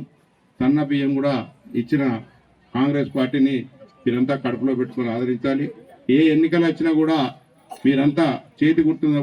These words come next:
ఓటు వేసి మరి గౌరవ ప్రేమసాగర్ వారికి అండగా ఉండి వారిని రాబోయే మొన్న సర్పంచ్ ఎన్నికల్లో కూడా పద్దెనిమిది ఏటికి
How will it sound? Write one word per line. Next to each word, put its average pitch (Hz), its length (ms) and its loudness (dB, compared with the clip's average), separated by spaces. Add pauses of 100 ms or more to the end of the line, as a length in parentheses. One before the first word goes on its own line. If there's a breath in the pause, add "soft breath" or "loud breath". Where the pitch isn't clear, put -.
ఓటు 139 140 -2
వేసి 160 280 4 (500)
మరి 135 140 0 (100)
గౌరవ 170 300 2
ప్రేమసాగర్ 156 580 -2
వారికి 147 300 -2
అండగా 156 360 2
ఉండి 165 180 0 (560)
వారిని 147 360 0
రాబోయే 165 400 0 (400)
మొన్న 147 160 2
సర్పంచ్ 151 480 0
ఎన్నికల్లో 156 380 0
కూడా 170 160 -2 (520)
పద్దెనిమిది 165 500 0
ఏటికి 165 280 0